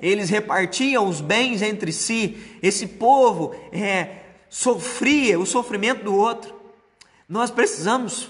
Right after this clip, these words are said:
é, viver nesses dias, e o que vai nos proteger mediante esse isolamento e o distanciamento para aqueles que ainda não estão tendo culto presencial,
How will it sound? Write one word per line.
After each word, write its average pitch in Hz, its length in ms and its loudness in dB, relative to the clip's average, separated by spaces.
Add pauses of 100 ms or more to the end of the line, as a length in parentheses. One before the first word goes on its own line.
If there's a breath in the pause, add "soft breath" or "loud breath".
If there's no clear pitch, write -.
(140)
é, 139 340 -6
viver 196 460 0
nesses 196 340 -2
dias, 202 420 2
e 196 40 -2
o 208 60 -2
que 202 120 -6
vai 220 220 2
nos 233 160 -6
proteger 208 1080 0
mediante 190 760 0
esse 202 220 0
isolamento 190 840 0
e 190 40 0
o - 20 0
distanciamento 202 800 -2
para 190 140 0
aqueles 208 340 0
que - 100 -4
ainda 208 260 0
não 202 120 0
estão 196 260 -4
tendo 202 240 0
culto 220 280 -6
presencial, 185 840 2